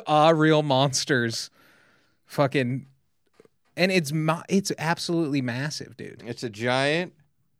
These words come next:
Speaker 1: Look at those giant hogs.
Speaker 2: Well, even from the correct angle where it doesn't look like a dick, it looks scary. It looks like a hand spider. <laughs> That,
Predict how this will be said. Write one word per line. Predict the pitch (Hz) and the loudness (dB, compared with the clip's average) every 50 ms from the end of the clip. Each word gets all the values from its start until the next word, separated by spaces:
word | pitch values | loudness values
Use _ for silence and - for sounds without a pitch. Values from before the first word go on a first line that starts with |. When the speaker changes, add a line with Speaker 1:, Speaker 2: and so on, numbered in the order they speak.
| _ _ _ _ _ _ _ _ _ _ - | _ _ _ _ _ _ _ _ _ _ -2
Speaker 1:
Look | 175 165 226 | -2 -2 0
at | 196 | 2
those | 226 214 214 202 | 4 4 4 4
giant | 151 127 147 156 165 175 143 135 | 2 2 2 2 2 2 0 0
hogs. | 143 151 147 127 107 92 - - - _ _ _ _ _ _ _ _ _ _ | 0 2 2 2 0 -2 -6 -12 -18 _ _ _ _ _ _ _ _ _ _
Speaker 2:
Well, | - 160 214 | -2 0 0
even | 247 294 320 320 | 0 0 -2 -2
from | - 294 240 208 | -2 0 0 2
the | 180 156 | 0 0
correct | - - 156 156 165 160 - | 2 2 4 4 4 2 0
angle | 180 180 180 170 175 175 | -2 -2 0 0 2 2
where | 160 139 | 2 2
it | 123 | 2
doesn't | 110 123 127 135 156 - | 2 0 0 0 -2 -4
look | 143 151 - - | -6 -4 -2 -2
like | 151 151 - | -2 -2 -2
a | 165 | -4
dick, | 143 135 147 156 165 185 - - _ - | -6 -4 -2 -2 -2 -2 -4 -8 _ -4
it | 127 127 - _ _ - | -4 -4 -4 _ _ -8
looks | 127 120 123 160 175 - - | -2 0 0 0 0 -4 -8
scary. | - - - - - 123 123 143 175 147 113 | -8 -8 -8 -4 0 2 4 4 4 2 0
It | 104 90 | 0 -2
looks | 117 123 - - | -4 -6 -4 -4
like | 170 147 156 | -4 -4 -2
a | 131 101 | -4 -6
hand | - - 147 131 127 147 151 151 139 | -8 -6 -4 -2 0 0 -2 -4 -6
spider. | - - - - 104 95 92 90 78 78 73 - _ _ _ _ _ _ _ _ _ _ _ _ - | -10 -10 -8 -4 -4 -4 -4 -4 -8 -12 -14 -16 _ _ _ _ _ _ _ _ _ _ _ _ -4
<laughs> | 175 - 807 831 - - - - 932 - 1047 1017 1017 988 1017 988 988 932 880 855 - - 807 784 740 - 381 - - - - - - - - - | -2 -2 -2 -4 -6 -6 -6 -6 -6 -6 -6 -6 -6 0 2 2 2 2 -2 -4 -4 -4 -4 -4 -6 -4 -2 -2 -2 -2 -6 -10 -14 -12 -6 -2
That, | 120 135 143 151 | 2 2 2 2